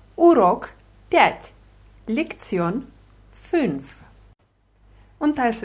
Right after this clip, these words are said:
eine kleine Übung am Anfang zählen wir jetzt auf Russisch bis fünf. Один, два, три,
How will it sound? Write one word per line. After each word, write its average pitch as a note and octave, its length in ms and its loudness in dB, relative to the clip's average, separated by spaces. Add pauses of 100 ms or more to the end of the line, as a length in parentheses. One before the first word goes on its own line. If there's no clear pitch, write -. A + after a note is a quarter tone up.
(100)
eine F#3+ 240 -6
kleine F#3+ 480 -2
Übung F3+ 300 -6
am D#3+ 180 -8
Anfang C#4 360 -6 (420)
zählen B3+ 420 -4
wir E4 60 -6
jetzt D4+ 280 -8
auf C4 320 -4
Russisch F#3 440 -12 (100)
bis A#3+ 240 -6
fünf. D#3+ 380 -12 (760)
Один, F#3 520 -2 (1400)
два, - 440 -2 (1200)
три, A3+ 400 -6